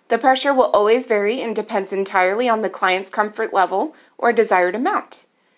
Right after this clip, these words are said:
A relaxation massage should trigger the parasympathetic nervous system,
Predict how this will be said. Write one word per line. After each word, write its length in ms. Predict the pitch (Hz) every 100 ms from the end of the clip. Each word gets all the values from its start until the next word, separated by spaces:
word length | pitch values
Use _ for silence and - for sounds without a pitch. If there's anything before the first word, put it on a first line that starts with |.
| _ _
A 140 | - 233
relaxation 680 | 254 277 285 277 254 269 262
massage 360 | 254 240 262
should 200 | - 190
trigger 320 | - 233 269
the 80 | 214
parasympathetic 960 | 196 240 233 254 254 247 233 196 208 -
nervous 300 | 277 294 254
system, 480 | 185 175 175 185